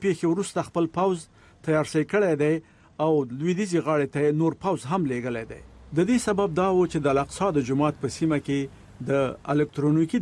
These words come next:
دروازو پر سر جنجال روان دی. د تشدد په لړ کې درې فلسطینیان په بیت المقدس کې پر سړکونو د مظاهرو په ترڅ کې ووژل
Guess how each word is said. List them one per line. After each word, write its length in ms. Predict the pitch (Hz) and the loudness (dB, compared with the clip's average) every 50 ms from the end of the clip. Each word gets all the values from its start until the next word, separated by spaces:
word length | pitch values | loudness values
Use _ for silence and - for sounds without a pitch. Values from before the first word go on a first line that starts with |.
| 151 | 0
دروازو 520 | 143 135 131 127 131 127 123 104 131 156 160 160 156 - - | 0 0 2 0 0 0 0 0 0 2 2 0 0 -4 -6
پر 180 | 131 120 - | -6 -6 -4
سر 240 | - 143 143 131 131 - 139 147 | -2 -2 -2 -2 -4 -4 -2 0
جنجال 400 | 143 151 151 160 143 120 110 120 | 2 2 2 2 0 0 -2 -2
روان 280 | 113 107 110 117 120 - | -4 -4 -4 -6 -8 -12
دی. 100 | - - - - - _ - - - - - - | -16 -20 -20 -20 -20 _ -20 -20 -20 -20 -10 -8
د 120 | 127 120 - | -8 -8 -6
تشدد 420 | 127 113 - 143 131 139 156 - - | -8 -6 -4 -2 0 0 -2 -2 0
په 60 | 156 160 | 0 2
لړ 100 | 175 180 160 - | 2 2 0 0
کې 80 | 180 156 139 | -2 0 0
درې 100 | 190 226 - - | 0 -2 -2 0
فلسطینیان 600 | 143 139 131 - - - 139 135 143 160 160 151 | -2 -2 -2 -2 -2 -2 0 2 2 2 0 0
په 140 | 143 127 131 | -2 -2 -2
بیت 180 | 131 123 - 135 | -2 -2 -2 -2
المقدس 420 | 135 131 120 - 131 147 135 - | -2 -2 -2 -4 -4 -4 -4 -4
کې 80 | - 143 - | -6 -8 -6
پر 100 | - 123 110 - | -6 -8 -6 -4
سړکونو 460 | - 127 123 120 113 - 165 160 156 147 143 - - - - - - - - - | -4 -2 -2 -2 -2 0 2 2 2 2 0 -2 -6 -20 -20 -20 -20 -10 -4 -2
د 100 | 147 139 135 | 0 0 0
مظاهرو 420 | 123 156 156 131 147 175 214 170 - | 2 0 0 0 2 2 0 0 0
په 60 | - 120 - | -4 -8 -6
ترڅ 160 | 127 131 - - | -6 -8 -6 -4
کې 80 | - 135 | -2 -2
ووژل 340 | 131 123 117 104 117 110 | -2 -2 -2 -4 -6 -10